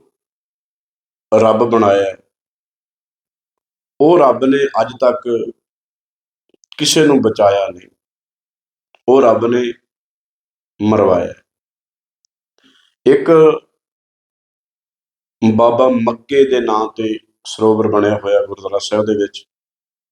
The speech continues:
ਦੁਖਦਾਈ ਘਟਨਾ ਹੈ, ਉਹ ਪਤਨੀ ਤੇ ਪਤੀ, ਜਾਣੀ ਕਿ ਪਤੀ ਪਤਨੀ ਦੀ ਮੌਤ ਹੋ ਗਈ ਹੈ ਸਰੋਵਰ ਦੇ ਵਿੱਚ ਡੁੱਬਣ ਦੇ ਨਾਲ। ਪੁਲਿਸ ਦੀ ਇਨਵੈਸਟੀਗੇਸ਼ਨ ਚੱਲ ਰਹੀ ਹੈ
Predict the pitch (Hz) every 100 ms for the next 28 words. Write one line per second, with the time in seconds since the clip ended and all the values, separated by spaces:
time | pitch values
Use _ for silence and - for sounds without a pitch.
0 | _ _ _ _ _ _ _ _ _ _
1 | _ 104 117 123 139 139 156 156 156 -
2 | 131 127 - _ _ _ _ 117 117 120
3 | 123 127 123 123 - _ _ _ _ _
4 | - 117 117 113 117 110 113 117 117 -
5 | 120 135 123 - 113 110 110 107 104 104
6 | 104 98 90 98 101 101 - _ _ -
7 | 104 101 98 98 95 - 98 - _ _
8 | _ _ _ _ _ 90 104 98 107 104
9 | 98 95 - 92 87 87 - _ _ _
10 | _ _ _ _ _ _ _ _ _ _
11 | _ _ _ _ _ _ _ _ _ _
12 | _ _ - 135 156 165 170 180 139 135
13 | - 147 135 139 135 127 127 117 113 123
14 | 143 131